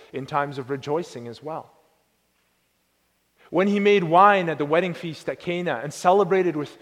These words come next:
friends and celebrated with other people throughout his life, he could have overindulged. When he was welcomed by cheering crowds when riding into Jerusalem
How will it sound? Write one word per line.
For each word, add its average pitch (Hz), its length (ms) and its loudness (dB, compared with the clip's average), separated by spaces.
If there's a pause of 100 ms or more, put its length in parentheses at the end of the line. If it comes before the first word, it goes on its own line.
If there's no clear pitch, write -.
(200)
friends 160 560 2
and 135 160 -8
celebrated 175 560 -2
with 156 180 -6
other 180 240 -4
people 165 300 -12
throughout 180 460 2
his 151 260 -4
life, 151 360 -2 (520)
he 220 180 -4
could 240 300 0
have 165 220 -6
overindulged. 170 1000 -2 (840)
When 196 160 4
he 208 100 2
was 202 200 2
welcomed 175 680 4
by 156 140 4
cheering 247 600 0
crowds 214 580 2 (240)
when 175 260 0
riding 208 460 6
into 180 180 -6
Jerusalem 147 680 -2